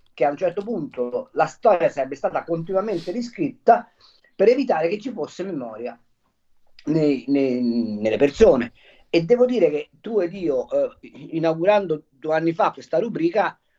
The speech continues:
a-, abbiamo visto lungo, nel senso che l'abbiamo chiamata Contro il luogo comunismo. Questo è il luogo comunismo,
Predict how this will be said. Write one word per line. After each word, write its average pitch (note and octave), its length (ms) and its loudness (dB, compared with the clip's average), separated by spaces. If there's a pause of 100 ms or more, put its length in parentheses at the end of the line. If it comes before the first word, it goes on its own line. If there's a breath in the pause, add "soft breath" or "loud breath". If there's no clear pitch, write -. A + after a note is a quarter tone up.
(120)
a-, C3+ 140 -14
abbiamo D3+ 340 0
visto D#3+ 400 -4
lungo, D#3+ 460 0
nel D3 160 -2
senso E3 180 0
che D#3+ 300 4
l'abbiamo D#3 360 0
chiamata D#3 320 2
Contro D#3+ 300 -4
il D3+ 80 -4
luogo E3+ 220 2
comunismo. G3 680 -2
Questo F3+ 560 4
è D3 120 6
il F3 100 0
luogo D#3 260 -6
comunismo, C3 720 -12